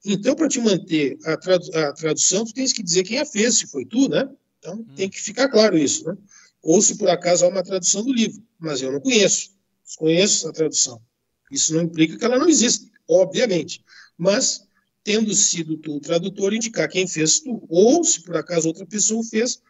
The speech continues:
Speaker 1: citar quem fez a tradução. Ou então, tra-,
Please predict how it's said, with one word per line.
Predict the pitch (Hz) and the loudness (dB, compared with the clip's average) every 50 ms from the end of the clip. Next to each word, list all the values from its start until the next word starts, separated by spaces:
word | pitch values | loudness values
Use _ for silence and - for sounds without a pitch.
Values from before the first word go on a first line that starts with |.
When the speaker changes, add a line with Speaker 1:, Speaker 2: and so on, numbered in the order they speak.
| _ _ | _ _
Speaker 1:
citar | - - 277 - - 185 175 185 202 - - - _ | -4 -4 -4 -2 0 0 0 0 0 -4 -12 -20 _
quem | - 180 185 185 | -4 -4 -4 -2
fez | 165 165 156 165 | 0 0 0 0
a | 160 | 0
tradução. | 160 190 196 196 - - 170 139 110 - _ - _ _ _ - - _ _ _ _ _ _ _ _ | -2 -4 -6 -4 -4 -4 -4 -4 -6 -8 _ -20 _ _ _ -20 -20 _ _ _ _ _ _ _ _
Ou | - 208 233 247 | 4 6 6 8
então, | 269 277 - - 240 226 320 - - - _ _ _ _ _ _ _ _ _ _ | 6 4 4 4 2 2 2 0 -4 -12 _ _ _ _ _ _ _ _ _ _
tra-, | - 214 208 226 254 | -2 0 2 2 2